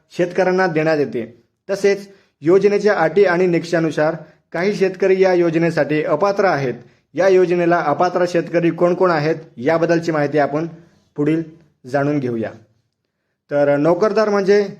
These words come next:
जे कोणी तुमच्या घरचं नोकरीला लागलेलं असेल, जसं की डॉक्टर, इंजिनिअरिंग, वकील, सनदी लेखपाल, वस्तुतज्ञ आणि कोणत्याही व्यावसायिक प्रकाराचं काम करणारी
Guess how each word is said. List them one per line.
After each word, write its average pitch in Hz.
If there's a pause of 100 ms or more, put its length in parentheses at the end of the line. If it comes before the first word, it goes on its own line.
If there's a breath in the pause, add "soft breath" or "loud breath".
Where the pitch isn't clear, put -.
(100)
जे 165
कोणी 196
तुमच्या 190
घरचं 175
नोकरीला 175
लागलेलं 165
असेल, 160 (400 loud breath)
जसं 151
की 165
डॉक्टर, 147
इंजिनिअरिंग, 156 (1000)
वकील, 165
सनदी 160
लेखपाल, 156 (340)
वस्तुतज्ञ 147
आणि 151
कोणत्याही 190
व्यावसायिक 185
प्रकाराचं 170
काम 165
करणारी 156